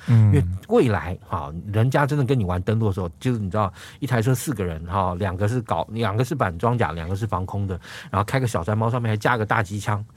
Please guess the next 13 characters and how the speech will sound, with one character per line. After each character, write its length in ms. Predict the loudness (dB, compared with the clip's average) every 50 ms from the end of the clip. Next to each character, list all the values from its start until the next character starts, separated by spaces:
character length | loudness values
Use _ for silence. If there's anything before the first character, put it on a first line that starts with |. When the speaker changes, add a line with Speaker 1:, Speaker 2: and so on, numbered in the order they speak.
| -20 -20 -18 -12
Speaker 1:
是 180 | -2 0 2
啊。 40 | 2 4
Speaker 2:
哦。 320 | 2 0 -2 -4 -8 -2 2
Speaker 1:
哇， 180 | 4 4 4
好， 380 | 2 0 -6 -4 0 2 2 2
算 200 | 2 4 4 6
蛮 120 | 8 8 8
厉 120 | 8 8
害 120 | 8 6 6
的 100 | 6 4
呢。 160 | 4 4 0 -4 -10 -12
Speaker 2:
速 240 | -8 -2 0 2 2
度。 180 | 4 2 0